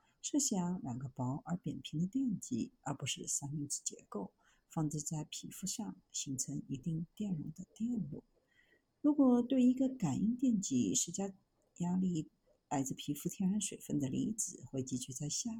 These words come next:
面，改变两个电极之间的电容，达到可以测量的程度。通过用微小的、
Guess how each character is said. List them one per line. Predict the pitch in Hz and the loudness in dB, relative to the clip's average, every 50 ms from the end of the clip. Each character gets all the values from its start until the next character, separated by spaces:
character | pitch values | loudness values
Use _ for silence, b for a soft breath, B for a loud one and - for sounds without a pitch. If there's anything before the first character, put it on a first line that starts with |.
| 180 135 151 | -8 -8 -6
面， | - 127 - - _ b b b b b _ | -6 -8 -8 -12 _ b b b b b _
改 | - - - | -10 -8 -6
变 | - - 151 147 | -2 -2 -2 -2
两 | 143 - 139 | -2 -2 -4
个 | 151 | -4
电 | - - 170 160 | -2 -2 -2 -2
极 | - - - | -4 -6 -10
之 | - - - | -8 -6 -4
间 | - - 165 180 | -4 -2 -2 -2
的 | 190 | -2
电 | 196 247 247 233 202 | 0 0 0 0 0
容， | - - - - - - - - _ _ _ | -2 -4 -4 -6 -6 -6 -10 -14 _ _ _
达 | - - 185 | -8 -8 -6
到 | - 120 117 - 131 127 _ | -4 -4 -4 -4 -6 -8 _
可 | - 139 | -6 -6
以 | 127 - - - | -6 -6 -4 -6
测 | - - 139 | -8 -6 -6
量 | 131 120 127 151 | -8 -8 -6 -6
的 | 180 180 - | -6 -6 -6
程 | - - - - - - | -8 -10 -10 -14 -12 -6
度。 | - 220 208 - _ _ b b b b b b b b b b b - | -4 -4 -4 -4 _ _ b b b b b b b b b b b 2
通 | 277 277 | 4 4
过 | 269 294 277 262 254 254 | 6 6 6 6 6 4
用 | 233 233 240 240 | 4 2 2 2
微 | 247 269 294 320 | 2 4 4 2
小 | - - - - 135 - - - _ | 2 0 -2 -2 -4 -6 -6 -10 _
的、 | - - - - | -10 -10 -10 -10